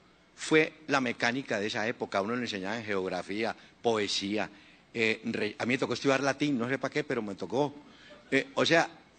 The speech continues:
era más ejercicio lo que le obligaban a uno. Por ejemplo, en estos días hablaban de los cuadernos que no sale Natalia París y que no sé qué. En la época de nosotros salían las tablas de multiplicar y cómo hacer, yo me acuerdo la fórmula de cambiar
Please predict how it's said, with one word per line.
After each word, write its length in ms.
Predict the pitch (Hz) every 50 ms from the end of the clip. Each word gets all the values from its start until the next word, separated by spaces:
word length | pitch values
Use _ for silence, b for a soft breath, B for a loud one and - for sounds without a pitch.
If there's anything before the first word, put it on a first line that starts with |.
| B B B B B B -
era 220 | 156 165 170 180
más 360 | 180 175 175 170 - - - - - -
ejercicio 840 | - 160 143 135 120 101 - - - 185 165 - - 120 107 101 101 - - - - - - -
lo 100 | 107 113
que 80 | - 107
le 60 | 107
obligaban 420 | 107 104 101 95 107 123 135 139
a 80 | 127 104
uno. 320 | 101 120 139 120 101 85 - - B B B B B B
Por 120 | - 117
ejemplo, 240 | 117 127 127 131 156
en 60 | 156
estos 240 | 160 151 - - 165
días 160 | 151 160 151
hablaban 240 | 147 123 127 147 151
de 80 | 151 143
los 160 | 127 120 -
cuadernos 460 | - 113 113 - 139 151 151 143 -
que 100 | - 120
no 80 | 113 127
sale 240 | 123 143 147 151 147
Natalia 440 | 135 110 98 - 123 135 147 143
París 360 | 143 - 107 92 95 123 147 147
y 60 | -
que 80 | -
no 80 | - 123
sé 40 | 123
qué. 120 | 135 131 - B B B B B B
En 100 | 127 123
la 80 | 117 120
época 220 | 120 165 151 151
de 60 | 143
nosotros 260 | 127 123 110 151 156
salían 300 | 147 131 127 131 123 113
las 180 | 113 110 - -
tablas 280 | - 160 175 180 180 160
de 100 | 160 147
multiplicar 760 | 139 123 - - 120 - 117 110 - - 180 208 220 214 - - B B B B B B B B B
y 140 | 143 143 -
cómo 300 | - 147 156 165 165 170
hacer, 400 | 165 147 - 160 165 160 165 160 B B B B B B
yo 80 | - 151
me 60 | 165
acuerdo 280 | 156 - 185 180 170
la 140 | 160 143 127
fórmula 320 | - 151 160 170 185 190 165
de 80 | 143 135
cambiar 460 | - 131 131 135 147 156 175 175